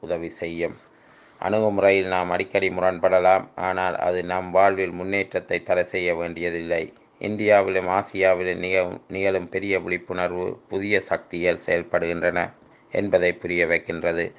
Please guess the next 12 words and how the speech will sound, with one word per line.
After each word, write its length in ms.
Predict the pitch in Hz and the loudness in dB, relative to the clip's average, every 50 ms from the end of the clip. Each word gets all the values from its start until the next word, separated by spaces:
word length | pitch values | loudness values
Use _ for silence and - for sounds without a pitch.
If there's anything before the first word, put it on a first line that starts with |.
| - - - - - - - - - | -20 -20 -20 -20 -20 -20 -20 -6 -2
அப்போதுதான் 680 | 95 - - - 113 104 98 98 95 87 92 92 90 | -2 0 2 4 2 2 2 2 2 4 6 6 6
அணுகுமுறை 520 | 87 92 98 101 101 101 98 95 92 92 90 | 4 0 0 0 0 -2 -2 0 2 2 2
வேறுபாட்டை 640 | 87 87 92 95 95 92 95 95 90 - - 92 90 | 2 2 2 0 0 0 2 2 0 2 0 -2 0
நம்மால் 440 | 85 87 90 90 87 87 87 87 - | 0 -2 -2 -2 -2 -2 -2 -2 0
பாராட்ட 420 | - 87 85 85 85 85 - - 90 | 0 2 2 4 2 0 0 -2 -6
முடியும். 380 | 85 85 85 82 85 85 82 - - _ - - - - - _ _ _ | -6 -4 -6 -4 -4 -4 -6 -6 -12 _ -20 -20 -20 -20 -20 _ _ _
இந்த 180 | - 101 101 104 | -6 2 2 4
வேறுபாடு 560 | 92 98 107 110 107 104 98 101 95 95 95 92 | 4 6 4 4 4 4 4 4 4 6 4 2
சங்கத்தின் 560 | 92 - 92 98 104 101 101 - 98 95 92 | 2 2 0 2 2 0 -2 -2 -2 -4 -4
முன்னேற்றத்திற்கான 920 | 92 95 98 104 110 107 - - 98 92 - 92 - - - 92 90 90 87 - | -4 -6 -4 -2 -2 -4 -2 -4 -6 -6 -6 -8 -8 -2 -2 0 0 0 0 0
தடைக்கல்லாக 680 | - 92 95 95 - - 95 90 87 90 90 85 90 | 2 2 2 2 2 0 -2 2 4 4 4 4 2
இருக்கக்கூடாது. 920 | 90 87 85 87 - - 90 85 - - 87 87 87 87 85 85 85 87 | 0 -2 -2 -4 -4 -2 -4 -4 -4 -6 -4 0 2 2 4 2 0 -2